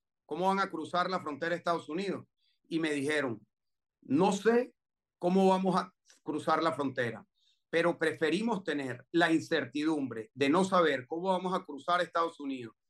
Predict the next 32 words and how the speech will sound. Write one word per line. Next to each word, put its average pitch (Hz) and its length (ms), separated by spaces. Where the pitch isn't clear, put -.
y 147 140
cómo 180 240
llegar 165 300
a 180 80
Canadá 165 500
que 180 140
la 165 140
certeza 202 880
de 160 140
quedarnos 160 420
en 156 80
Venezuela 160 720
y 143 140
saber 190 560
que 151 100
no 147 100
le 160 80
vamos 165 220
a 160 60
poder 147 200
dar 151 160
alimento 151 440
a - 20
nuestros 135 380
hijos 175 380
o 160 160
curar 165 460
a 151 60
nuestros 135 340
enfermos." 117 460
Esa 170 320
es 220 280